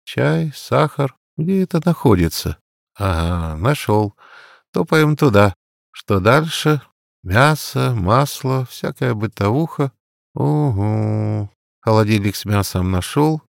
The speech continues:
Погнали. Затарив полную тележку, даже сверх списка, подошёл в очередь на кассу к той самой миленькой девочке.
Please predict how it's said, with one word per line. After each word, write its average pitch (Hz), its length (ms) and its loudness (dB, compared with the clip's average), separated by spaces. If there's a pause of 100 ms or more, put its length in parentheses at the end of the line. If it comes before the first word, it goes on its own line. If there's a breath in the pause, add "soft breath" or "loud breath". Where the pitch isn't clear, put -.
(440)
Погнали. 104 800 2 (560)
Затарив 98 560 2
полную 98 400 2
тележку, 113 680 2 (260 soft breath)
даже 95 260 0
сверх 139 400 2
списка, - 680 -2 (560 soft breath)
подошёл 110 480 0
в 113 60 2
очередь 117 440 0
на 104 140 0
кассу 139 360 0
к - 80 -18
той 117 140 0
самой 117 380 2
миленькой 131 500 2
девочке. 80 640 -6